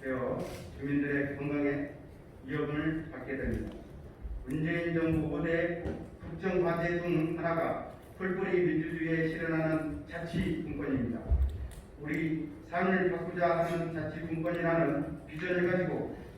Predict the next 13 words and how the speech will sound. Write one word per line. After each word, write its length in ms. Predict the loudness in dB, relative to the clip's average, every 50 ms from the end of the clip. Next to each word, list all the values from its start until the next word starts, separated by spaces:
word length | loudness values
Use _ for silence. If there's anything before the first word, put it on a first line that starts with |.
| -18 -16 -8
주민과 560 | -6 -2 0 0 0 0 0 2 4 4 4
함께 580 | 4 4 2 0 0 2 2 2 0 0 -4 -6
하는 480 | -2 0 0 2 2 2 0 -2 -4 -8 -10 -14 -14 -16 -12 -4
정부, 520 | -2 0 2 2 2 2 0 -2 -4 -8 -10 -14 -16 -16 -10
다양한, 640 | -6 -2 0 0 0 2 0 0 0 0 -2 -4 -6 -8 -10 -14 -16 -18 -18 -20 -20 -20 -20 -20 -18 -12
다양성을 800 | -4 0 2 2 2 2 2 0 0 2 2 2 2 0 0 -2
꽃피는 400 | -6 -6 -6 -4 -2 0 0 2
지역, 640 | 2 2 2 2 2 2 2 -2 -4 -8 -10 -12 -10
새로움이 400 | -6 -4 0 0 2 2 2 2
넘치는 540 | 2 2 2 2 2 2 0 0 0 0 0
사회라 580 | -2 0 0 0 0 0 0 -2 -2 -4 -6 -8 -10 -14 -14 -12
목표를 760 | -10 -10 -8 -6 -4 -2 0 2 4 4 4 2 -2 -4 -6 -6
제시하겠습니다. 800 | -6 -4 -2 -2 0 0 0 0 -2 -4 -6 -8 -8 -10 -10